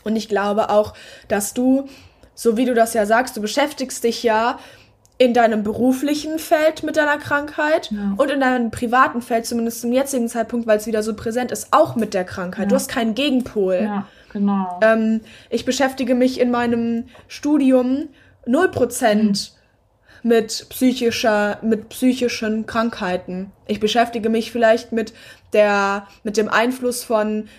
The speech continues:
Speaker 1: Werbung auf Psyche oder wie man sozusagen, das klingt jetzt so neg-, negativ, aber wie man natürlich, ähm,
Speaker 2: Manipuliert.
Speaker 1: mit Werbung manipuliert,
Speaker 2: Ja.
Speaker 1: weil We-, Werbung ist Manipulation,
Speaker 2: Ja.
Speaker 1: wollen wir jetzt gar nicht schönreden.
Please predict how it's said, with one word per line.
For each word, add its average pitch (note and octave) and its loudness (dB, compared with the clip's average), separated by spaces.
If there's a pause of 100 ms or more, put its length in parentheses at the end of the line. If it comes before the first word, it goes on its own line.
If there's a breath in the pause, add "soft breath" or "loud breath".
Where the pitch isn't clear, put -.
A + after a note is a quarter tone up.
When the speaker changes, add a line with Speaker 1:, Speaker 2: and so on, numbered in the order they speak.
Speaker 1:
Werbung B3 2
auf A3 -2
Psyche D4 0 (460 soft breath)
oder G#3+ 4
wie B3 4
man A#3 0
sozusagen, G#3+ 0 (1500 loud breath)
das - -14
klingt B3 0
jetzt A#3+ 0
so G3+ -4
neg-, A#3+ -2
negativ, C#4 2
aber A3 2
wie A#3 -4
man A3+ 0
natürlich, A3+ -2 (440 loud breath)
ähm, G#3+ 2
Speaker 2:
Manipuliert. G#3 -6
Speaker 1:
mit G3 -2
Werbung A3+ 4
manipuliert, A3 2
Speaker 2:
Ja. - -8 (240)
Speaker 1:
weil G3+ -4 (100)
We-, G#3 0
Werbung G#3 0
ist C4+ 0
Manipulation, C4+ 0
Speaker 2:
Ja. F4 -2 (340 loud breath)
Speaker 1:
wollen G#3 -6
wir G#3+ -2
jetzt G#3 -8
gar G3 -6
nicht G3+ -10
schönreden. D#4 -2